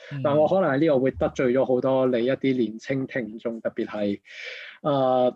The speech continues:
Speaker 2: 特別係讀 social science 嘅學生，如果係嘅話，真係原諒我，但我真心咁講，因為我去，我喺I C L C好後期，我開始請，請人。咁，誒，咁多數歐美嘅學生啦，我，我其中最，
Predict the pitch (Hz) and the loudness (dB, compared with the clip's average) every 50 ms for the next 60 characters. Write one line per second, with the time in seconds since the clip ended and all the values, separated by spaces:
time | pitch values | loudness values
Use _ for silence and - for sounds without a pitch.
0 | _ _ - 123 - 135 110 113 127 120 - - 127 - - - - 156 156 147 | _ _ -10 -2 0 0 0 2 0 -2 -2 -4 -6 -6 -8 -4 0 2 2 2
1 | - 160 151 135 - - - 147 139 135 131 117 101 95 95 - - - 110 104 | 2 2 0 0 -2 -4 -2 0 0 2 2 0 0 -4 -8 -12 -4 -2 -2 -2
2 | 92 101 - - - - 135 120 120 117 104 98 - 117 123 - - 113 113 104 | 0 -4 -8 -10 -8 -6 -4 -4 -4 -4 -6 -4 -2 -2 -2 -2 -4 -6 -6 -6
3 | 104 113 113 107 101 98 98 - 139 131 110 101 98 95 95 98 98 95 90 - | -6 -6 -4 -4 -4 -6 -2 -2 -2 -2 -2 -4 -10 -14 -16 -16 -18 -18 -16 -14
4 | 98 104 - 110 101 101 113 - _ - 156 156 156 156 151 - - 156 151 147 | -16 -12 -10 -12 -12 -12 -16 -16 _ -4 -2 -2 0 -2 -4 -2 -2 -4 -2 -2
5 | 147 139 110 101 101 - - - - - 131 165 196 190 156 147 143 143 - - | -4 -6 -8 -8 -8 -10 -10 -10 -10 -6 -2 0 0 0 2 2 0 0 2 2
6 | 151 151 - - 165 143 156 170 196 196 196 - - 202 196 190 175 - 202 190 | 0 0 2 0 0 0 0 0 0 0 0 0 0 0 0 0 0 0 -2 -2
7 | - - 147 156 - - 123 117 120 110 - 107 104 113 120 - 151 151 - - | 2 2 2 0 2 2 2 2 2 0 -2 -6 -4 -4 -2 0 0 -2 0 0
8 | 139 135 - - - 107 101 104 - _ _ - - 117 110 120 127 117 - _ | -4 -6 -4 -6 -10 -8 -8 -10 -14 _ _ -12 -12 -12 -10 -10 -10 -12 -12 _
9 | _ _ _ _ _ _ _ _ _ _ _ _ _ _ _ _ _ _ 156 151 | _ _ _ _ _ _ _ _ _ _ _ _ _ _ _ _ _ _ 2 4
10 | 170 190 190 165 151 143 139 139 139 139 135 135 135 131 139 139 - _ - 156 | 4 4 4 4 4 2 2 2 2 2 2 2 2 0 -2 -6 -8 _ -2 2
11 | 156 170 180 185 180 180 180 170 165 165 156 160 - _ 185 170 160 - 156 139 | 2 4 4 4 4 4 4 4 4 4 2 0 0 _ 2 2 2 2 0 0
12 | - 156 156 156 151 135 120 120 123 - - 117 - - 143 135 120 120 123 123 | 2 2 2 2 2 0 -2 -4 -8 -6 -8 -8 -8 -4 -4 -4 -4 -4 -4 -6
13 | 127 - - 175 175 180 180 175 - - 185 185 165 - 147 139 143 - 190 190 | -6 0 2 2 4 4 4 2 0 0 -2 -2 -2 0 -2 -4 -2 0 0 0
14 | 208 208 190 - _ - 175 151 151 151 147 147 147 147 147 143 | 0 0 -4 -8 _ 0 2 2 4 4 4 2 2 0 -2 -4